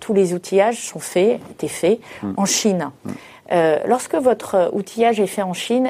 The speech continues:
Speaker 1: et qu'on vous dit il est prêt, il remplit toutes, euh, il coche toutes les cases et qu'on vous l'envoie en France, et quand vous ouvrez le paquet, vous apercevez qu'en fait, il ne remplit pas toutes les cases. Vous avez soit la possibilité de renvoyer l'outillage six semaines par bateau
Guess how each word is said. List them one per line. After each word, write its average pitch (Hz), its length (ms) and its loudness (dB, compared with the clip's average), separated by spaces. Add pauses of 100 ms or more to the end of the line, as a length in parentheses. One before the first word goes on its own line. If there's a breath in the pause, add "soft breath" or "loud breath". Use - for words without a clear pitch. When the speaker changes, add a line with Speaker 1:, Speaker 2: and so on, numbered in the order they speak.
Speaker 1:
et 180 60 -4
qu'on 175 100 -4
vous 175 140 0
dit 190 160 2
il 208 100 4
est 185 80 6
prêt, 233 500 0
il 175 220 -2
remplit 202 460 -2 (100)
toutes, 214 320 -4
euh, 165 380 2
il 175 80 -8
coche 220 240 2
toutes - 160 -6
les 196 80 0
cases 170 420 -2
et 185 40 -8
qu'on 196 120 -4
vous 190 140 2
l'envoie 220 400 4
en 208 80 2
France, - 580 -8
et - 100 -18
quand 233 120 2
vous 233 180 2
ouvrez 226 220 2
le 226 80 2
paquet, 214 340 0
vous 208 180 -2
apercevez 180 460 0
qu'en 202 120 -6
fait, 220 160 -2 (340 loud breath)
il 180 80 -2
ne 185 80 2
remplit 185 320 -2
pas - 180 2
toutes 214 240 -12
les 156 80 -4
cases. 156 380 -6 (760 loud breath)
Vous 202 200 4
avez 190 340 4 (140)
soit 247 420 4
la 196 120 0
possibilité 185 500 0
de 180 40 0
renvoyer 175 320 2
l'outillage 165 680 0
six - 220 -4
semaines 220 260 2
par 190 160 -2
bateau 180 400 0